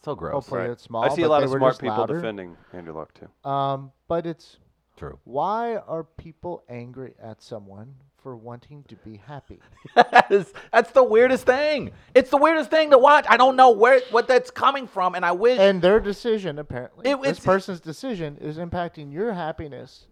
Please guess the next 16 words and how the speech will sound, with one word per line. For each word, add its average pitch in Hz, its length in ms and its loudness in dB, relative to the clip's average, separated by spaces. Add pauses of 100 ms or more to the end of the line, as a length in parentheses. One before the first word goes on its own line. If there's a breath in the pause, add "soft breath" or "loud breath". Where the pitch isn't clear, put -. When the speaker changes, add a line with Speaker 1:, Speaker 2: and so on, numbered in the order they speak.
Speaker 2:
in 131 120 -12
a 143 40 -6
way 151 540 -8 (1200)
that 147 140 -18
maybe 185 320 -16
you 190 240 -16
need 190 400 -18
to 196 320 -20
look 196 300 -14
at 151 240 -18
to 175 220 -18
how 151 180 -16
you 160 240 -18 (120)
Speaker 1:
Yes. 190 40 -16
Speaker 2:
evaluate 151 800 -10
happiness. - 800 -20